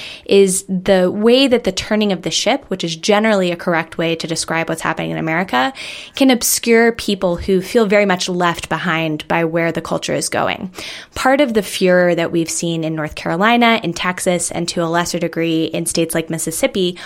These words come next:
over issues having to do with sexuality and gender identity is this anxiety that I think a small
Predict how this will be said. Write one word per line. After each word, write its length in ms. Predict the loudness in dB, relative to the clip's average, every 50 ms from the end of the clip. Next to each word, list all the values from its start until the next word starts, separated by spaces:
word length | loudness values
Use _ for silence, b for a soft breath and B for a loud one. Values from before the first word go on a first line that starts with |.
| B B B B B 2
over 180 | 2 4 4
issues 400 | 4 4 2 0 2 0 -2 -2
having 300 | -2 -4 -4 -4 -2 -4
to 80 | -2 -2
do 100 | -2 -2
with 120 | -2 -2
sexuality 760 | -4 -6 -6 -4 -2 0 2 2 2 2 2 0 0 -2 -2 -2
and 160 | -4 -4 -2
gender 260 | 0 0 2 2 0
identity 640 | 0 0 -2 -2 -4 -4 -4 -4 -2 -2 -4 -4 B B B B B B B 0
is 320 | 4 4 4 4 4 2
this 200 | 0 0 0 0
anxiety 760 | -2 -2 -2 0 0 2 2 4 2 2 2 0 0 -2 -2
that 180 | -2 -2 -2 -2
I 80 | -4 -6
think 240 | -4 -4 -4 -2 -2
a 80 | -4
small 460 | -4 -2 0 2 4 4 6 6 6